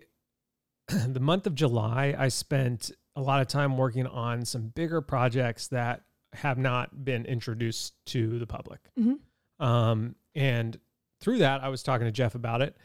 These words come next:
Speaker 1: Um, and, you know, it's kinda asking him for some advice on some different things. And, and we were texting back and forth. And, and then a few days into August, he had texted me. He's like, "So where's this and this?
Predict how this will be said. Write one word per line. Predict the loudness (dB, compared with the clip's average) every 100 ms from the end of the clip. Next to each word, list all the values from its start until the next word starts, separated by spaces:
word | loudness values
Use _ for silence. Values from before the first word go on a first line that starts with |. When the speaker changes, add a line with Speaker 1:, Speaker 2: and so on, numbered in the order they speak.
| _ _ _ -4
Speaker 1:
Um, | 2 2 2
and, | -2 -4 -2
you | 0 0
know, |
it's | -2
kinda | -2 -2 -2
asking | -2 -2
him | -2
for | -2
some | -4 -2
advice | 2 2 2
on | 0
some | -2
different | -2 -2 -2
things. | 0 0 0
And, | -2 -4
and | -4 -6 -6
we | -4
were |
texting | -2 -2 -2
back | -2
and | -2
forth. | 0 0 0
And, | -2
and | -2 -2
then | -2 -4 _ _ _ -8
a | -6
few | -2 0
days | 4 4 2 -2
into | -6 -4
August, | 0 2 2 0
he | -2
had | 0
texted | 0 -2
me. |
He's | -4
like, | -6 0
"So | 2 4
where's | 4 2 2
this | 2 2 0
and | -2
this? | -4 -8